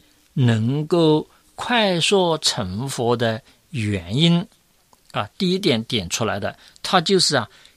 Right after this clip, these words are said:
由于听从善知识的指导，而他不随顺自己的习气，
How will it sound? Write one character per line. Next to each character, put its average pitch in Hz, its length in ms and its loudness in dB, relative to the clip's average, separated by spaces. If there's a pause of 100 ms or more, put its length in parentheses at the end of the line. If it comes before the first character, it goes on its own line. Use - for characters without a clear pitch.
(240)
由 170 420 6
于 156 340 0 (300)
听 202 480 2
从 143 440 0
善 165 580 2
知 156 360 0
识 143 180 4
的 117 140 -2
指 - 220 0
导， 139 220 -2 (460)
而 151 160 8
他 180 280 8 (320)
不 269 180 4
随 156 440 6
顺 160 260 4
自 165 180 -2
己 147 120 -2
的 139 120 2
习 - 220 4
气， 180 320 6